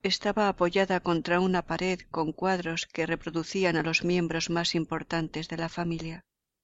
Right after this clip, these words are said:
Una curiosidad malsana se apoderó de ella,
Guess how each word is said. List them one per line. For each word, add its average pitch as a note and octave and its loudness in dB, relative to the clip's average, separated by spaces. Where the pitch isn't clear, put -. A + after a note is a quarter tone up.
Una G#3+ 2
curiosidad F3 0
malsana E3+ -2
se - 2
apoderó E3 0
de E3+ 0
ella, E3 -6